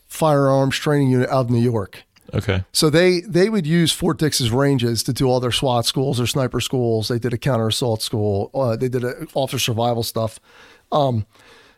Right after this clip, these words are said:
Speaker 1: and pretty much the same thing with the N Y P D guys. You know, here are these, these F B I, like, you know, firearms guys that were just, like, on point. Knew, uh, knew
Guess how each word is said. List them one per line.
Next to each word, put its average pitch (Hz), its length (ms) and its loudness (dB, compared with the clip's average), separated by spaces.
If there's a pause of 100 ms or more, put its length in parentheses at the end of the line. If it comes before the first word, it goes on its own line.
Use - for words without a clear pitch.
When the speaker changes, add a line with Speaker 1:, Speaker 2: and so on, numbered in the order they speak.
(160)
Speaker 1:
and 185 100 2
pretty 196 140 2
much 185 120 2
the 147 60 -4
same 165 200 0
thing 151 100 0
with 135 100 0
the 131 80 2
N 127 80 0
Y 117 120 0
P 123 160 -4
D 113 120 -2
guys. 98 300 -2
You 117 60 0
know, 110 80 0
here 139 140 2
are 127 60 0
these, 113 260 0
these 120 220 -4
F 120 160 -4
B 170 140 -4
I, 113 200 0
like, 107 280 -4 (640)
you 147 80 2
know, 101 320 -2
firearms 127 480 0
guys 117 300 0
that 120 80 -2
were 113 100 -2
just, 117 220 -2
like, 98 220 0 (260)
on 175 240 4
point. 135 320 -4
Knew, 170 260 0 (100)
uh, 554 160 -2
knew 196 240 -2